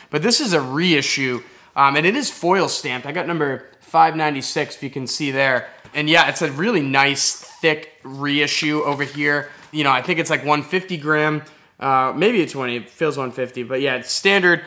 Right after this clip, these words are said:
black vinyl, really, really nice classic Columbia Records labeling there. Um, but yeah, this, this is a really solid, solid M G M T record. Like, where, where did they go? I feel like, you know, they dropped that single li-, um,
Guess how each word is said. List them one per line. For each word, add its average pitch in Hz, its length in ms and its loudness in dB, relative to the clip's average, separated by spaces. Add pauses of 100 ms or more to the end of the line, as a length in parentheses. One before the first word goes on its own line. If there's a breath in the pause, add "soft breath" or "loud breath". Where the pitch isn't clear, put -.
(140)
black 143 260 4
vinyl, 143 520 4
really, 165 300 2
really 151 200 2
nice 139 420 0
classic - 460 -2
Columbia 135 480 -2
Records 127 560 -4
labeling 131 460 -2
there. 139 280 -2 (300 loud breath)
Um, 127 300 0
but 131 120 -8
yeah, 131 200 2
this, 156 180 -6
this 196 240 0
is 202 80 -2
a 160 80 0
really 139 260 0
solid, 135 680 2 (300 soft breath)
solid 147 560 2
M 135 140 -4
G 135 120 -6
M 123 140 -6
T 135 180 -6
record. 127 340 -2
Like, 127 200 -4
where, 156 240 2
where 165 200 4
did 220 120 -2
they 160 160 4
go? 131 440 2
I 117 120 -4
feel 151 240 0
like, 151 280 4
you 151 100 -2
know, 135 220 4
they 147 200 4
dropped 156 360 6
that 143 220 4
single 151 600 0
li-, 139 180 -2
um, 123 480 0